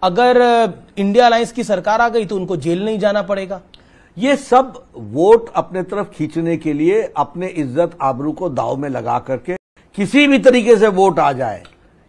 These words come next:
Speaker 2: ये इस तरीके से बिहेव कर रहे हैं।
Speaker 1: पर
Speaker 2: मु-, देखिए, पढ़ा लिखा नेता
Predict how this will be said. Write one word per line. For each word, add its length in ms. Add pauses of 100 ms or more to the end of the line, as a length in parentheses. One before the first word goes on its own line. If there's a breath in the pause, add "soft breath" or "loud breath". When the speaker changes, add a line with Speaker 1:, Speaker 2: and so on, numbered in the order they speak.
Speaker 2:
ये 160
इस 280
तरीके 340
से 140
बिहेव 260
कर 140
रहे 100
हैं। 80
Speaker 1:
पर 140 (100)
Speaker 2:
मु-, 240
देखिए, 340
पढ़ा 360
लिखा 320
नेता 560